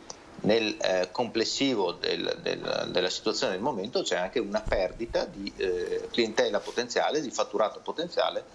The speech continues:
dovuto appunto al fatto che, eh, viene richiesto un requisito che, eh, insomma,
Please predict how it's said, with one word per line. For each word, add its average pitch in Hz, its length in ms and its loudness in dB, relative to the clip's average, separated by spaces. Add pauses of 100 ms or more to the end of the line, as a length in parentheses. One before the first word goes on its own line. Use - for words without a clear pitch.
(260)
dovuto 104 380 2
appunto 98 480 0
al 120 140 0
fatto 104 420 0
che, 90 300 0 (340)
eh, 101 300 4
viene 117 240 2
richiesto 110 340 0
un 104 80 4
requisito 107 560 0
che, - 240 -4
eh, - 320 -2
insomma, - 320 -2